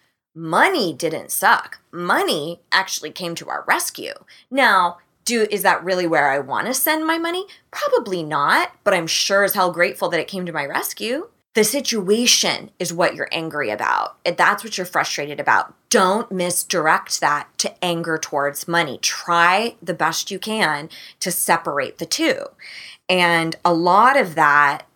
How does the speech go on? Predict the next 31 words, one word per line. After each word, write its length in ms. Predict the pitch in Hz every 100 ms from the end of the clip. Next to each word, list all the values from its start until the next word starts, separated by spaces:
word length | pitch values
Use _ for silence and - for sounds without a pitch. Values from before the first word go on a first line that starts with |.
| _ _ _ -
has 260 | - 160 -
to 80 | 160
do 100 | 160
with 140 | 151
your 100 | 147
gratitude 480 | - 120 160 170 185
towards 260 | - 180 -
money, 180 | 170 160
which 280 | 156 - _ -
I'm 160 | 165 165
seeing 300 | - 147 147
that 160 | 131
we're 100 | 160
gonna 160 | 156 147
need 220 | 143 131
to 60 | -
cover 520 | - 147 147 139 131 -
probably 420 | 143 135 135 143
next 360 | 147 143 - 113
week. 320 | 110 - - _ _
And 460 | 190 170 156 151 143
yeah, 200 | - 170 -
so 160 | -
we'll 140 | 185 185
get 200 | 214 -
all 200 | 175 175
into 180 | 180 170
that 220 | 160 156 -
next 300 | 160 - 160
week. 320 | 143 143 - - -
But 380 | 262 156 160